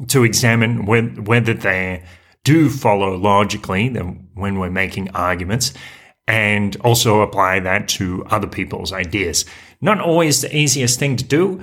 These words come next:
Of course, we have our own biases, but that's why it's so important to be conscious about <laughs> what we're thinking. Be conscious of our own thoughts. It sounds a bit silly. Sounds like maybe I'm being redundant,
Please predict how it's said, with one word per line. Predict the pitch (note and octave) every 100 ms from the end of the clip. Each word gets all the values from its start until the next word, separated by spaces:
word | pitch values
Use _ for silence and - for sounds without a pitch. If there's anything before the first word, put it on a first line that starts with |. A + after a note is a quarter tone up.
| -
Of | -
course, | - C3 B2+ B2
we | G#2
have | A2+ A2
our | G2+ A2
own | A2+ G2
biases, | G#2 B2 B2 C#3+ D3 C#3+ - - _
but | G2
that's | F#2+ F#2+ -
why | G2 G#2 G2+ F#2 - _
it's | G2+
so | - A2 G2+
important | F#2+ - A2 F2+ D#2 - _ _ _
to | - E2+
be | F#2+ A#2+ B2 B2 A#2+ - _
conscious | - G#2+ A#2 - G#2+ F#2+ - - -
about | F#2+ B2 B2+ B2+
<laughs> | A#2+
what | D3 C#3+
we're | F3
thinking. | - - E3 E3 - C3+ A#2 - - F3 F3 F#3+ D3 -
Be | D#3 D#3+
conscious | - D3+ D3+ B2 G#2 -
of | A2+ G#2+
our | A#2 A2+
own | A#2+ A#2
thoughts. | A#2+ B2+ G2 - -
It |
sounds | - A2+ B2 A#2
a |
bit | G#2+ G2
silly. | - A#2+ G#2+ B2
Sounds | B2 A2+ G#2+ G2
like | G#2 E2
maybe | F#2 G#2+ G#2+ G#2
I'm | G2 F#2
being | G#2+ A2 F#2+
redundant, | F#2 A2 A#2+ E3+ F#3+